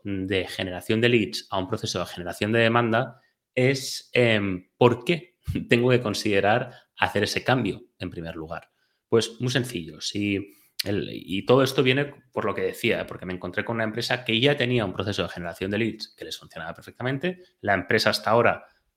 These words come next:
eh, ha crecido muchísimo gracias a una estrategia de generación de leads. Y cuando yo les planteé mi propuesta de generación de demanda, lo primero que se plantean es, bueno, ¿por qué deberíamos cambiar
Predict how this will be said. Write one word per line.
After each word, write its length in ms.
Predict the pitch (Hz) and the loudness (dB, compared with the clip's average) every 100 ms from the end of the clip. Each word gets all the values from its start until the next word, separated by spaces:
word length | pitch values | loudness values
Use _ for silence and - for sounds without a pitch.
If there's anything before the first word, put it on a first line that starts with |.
| - | -6
eh, 320 | 95 90 87 - | -2 -2 -2 2
ha 100 | 110 | 2
crecido 380 | 110 107 110 92 | 2 2 2 2
muchísimo 840 | 92 101 - 165 - 104 80 - | 0 -2 2 2 2 0 -4 -6
gracias 580 | - 110 113 90 82 - - | 0 2 2 0 -6 -8 -2
a 80 | 98 | 0
una 120 | 98 | 0
estrategia 420 | 104 113 107 92 | -2 -4 -4 -6
de 40 | - | -8
generación 400 | 98 104 127 139 | -8 -4 0 2
de 80 | |
leads. 440 | 165 226 - - _ _ - - - _ | 2 0 -6 -14 _ _ -20 -20 -20 _
Y 160 | 139 | 4
cuando 300 | 135 139 131 | 6 4 4
yo 160 | 131 147 | 6 6
les 160 | 175 | 4
planteé 640 | - 147 139 131 151 147 117 | 2 0 4 6 8 6 2
mi 200 | 110 104 | -2 0
propuesta 480 | 104 98 139 139 101 | 0 2 2 2 -6
de 80 | 85 | -10
generación 440 | 90 87 - 113 | -16 -12 -8 -4
de 60 | 127 | -2
demanda, 480 | 123 127 127 135 - | 0 0 -2 -6 -6
lo 120 | 104 | -6
primero 240 | 101 101 | -4 -6
que 80 | 104 | -8
se 80 | - | -10
plantean 420 | 107 98 107 110 | -10 -8 -4 -4
es, 140 | 87 - | -6 -8
bueno, 280 | 95 85 _ _ _ | -10 -10 _ _ _
¿por 200 | 127 123 | 6 8
qué 140 | 139 160 | 8 8
deberíamos 540 | 147 123 123 113 104 | 8 6 4 2 -2
cambiar 500 | - 101 110 98 - | -2 0 0 0 -4